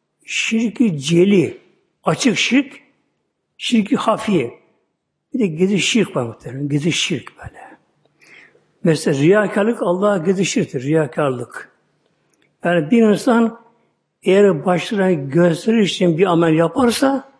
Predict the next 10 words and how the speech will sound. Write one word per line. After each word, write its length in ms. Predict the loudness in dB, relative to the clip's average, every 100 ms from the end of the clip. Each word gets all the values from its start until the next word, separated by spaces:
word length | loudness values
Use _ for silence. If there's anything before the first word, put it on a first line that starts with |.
| _ _ _ _ _ -4
bu 100 | 0
da 80 | 0
gizli 240 | 0 0
şirk 280 | 0 -2 -4
muhtemelen 360 | -8 -10 -16 -18
böyle. 180 | -20 -20 -20 _ _ _ _ _ _ _ _ _ _ _ _ _ _ _ _
Mesela 500 | 0 2 2 2 -2
kendi 340 | -4 0 2
namaz 320 | 2 0 -2 -2
kılarken 680 | -2 -2 -4 -2 -2 -4